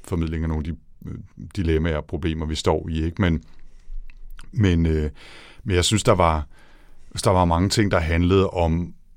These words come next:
blandt andet den der, "Nå, men nu får han noget nyt fancy legetøj." Han, han bruger en masse penge på, på en ny ting, og, og så efter ret kort tid, så,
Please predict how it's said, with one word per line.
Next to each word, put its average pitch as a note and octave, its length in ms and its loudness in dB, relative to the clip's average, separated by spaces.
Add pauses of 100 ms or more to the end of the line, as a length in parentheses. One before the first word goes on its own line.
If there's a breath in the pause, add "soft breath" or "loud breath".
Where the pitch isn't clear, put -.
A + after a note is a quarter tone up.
(460)
blandt F2+ 260 4
andet E2+ 420 2
den F#2+ 220 2
der, F2+ 280 4
"Nå, F2 200 2
men G2 100 4
nu F#2+ 60 4
får G#2+ 260 0
han F#2+ 120 2
noget E2+ 240 2
nyt F#2 180 0 (320)
fancy F2 760 0 (100)
legetøj." D#2+ 720 -2 (120)
Han, F2 260 -8
han E2 160 -4
bruger F2+ 200 0
en F#2+ 60 4
masse E2 220 0
penge F2 260 0
på, D#2+ 320 -2 (380 loud breath)
på F#2 140 2
en E2+ 120 4
ny F#2 260 0 (100)
ting, G2 300 0 (640 soft breath)
og, E2+ 360 2
og F2 80 -2
så A#2 80 2
efter F#2+ 300 0
ret F2 160 0
kort F2+ 220 0
tid, G2+ 260 -2
så, F#2+ 340 2